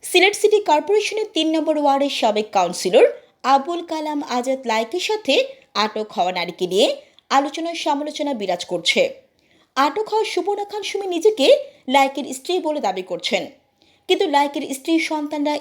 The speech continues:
এই নারীকে চিনেন না। সিলেট সিটি কর্পোরেশনের তিন নম্বর ওয়ার্ডের সাবেক কাউন্সিলর আবুল কালাম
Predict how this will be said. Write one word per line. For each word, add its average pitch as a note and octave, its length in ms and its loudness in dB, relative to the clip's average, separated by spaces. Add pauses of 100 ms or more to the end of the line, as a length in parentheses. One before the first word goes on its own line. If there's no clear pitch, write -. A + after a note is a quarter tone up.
এই C4+ 80 4 (100)
নারীকে A#3 380 0
চিনেন F3+ 300 -2
না। B2+ 80 -2 (420)
সিলেট F4+ 320 4
সিটি G#4 240 4 (140)
কর্পোরেশনের G4+ 720 2
তিন D#4 120 2 (100)
নম্বর D#4 260 0
ওয়ার্ডের C#4 420 0
সাবেক G3 360 0
কাউন্সিলর F#3 480 2 (240)
আবুল B3 300 -6
কালাম D#4 240 -4